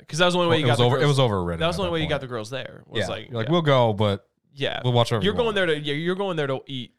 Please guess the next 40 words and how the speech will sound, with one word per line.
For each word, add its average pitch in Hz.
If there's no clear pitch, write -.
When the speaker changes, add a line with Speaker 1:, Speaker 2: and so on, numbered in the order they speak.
Speaker 1:
popcorn 113
and 107
candy, 107
Speaker 2:
<laughs> -
Speaker 1:
dude. -
Speaker 2:
Pretty 180
Speaker 1:
Like, 160
that's 135
Speaker 2:
much. -
Speaker 1:
the 156
only 139
reason 127
you're 110
going. 107
Speaker 2:
And 123
it'll 120
cost 117
you, 104
like, 92
forty 104
bucks 85
to 85
get 82
those 82
two -
or 156
Speaker 1:
It, 160
Speaker 2:
whatever. 147
Speaker 1:
no, 160
it 156
cost 156
my 113
parents 131
forty 104
dollars, 90
Speaker 2:
There 131
you 131
Speaker 1:
dude. 151
<laughs> -
Speaker 2:
go. 165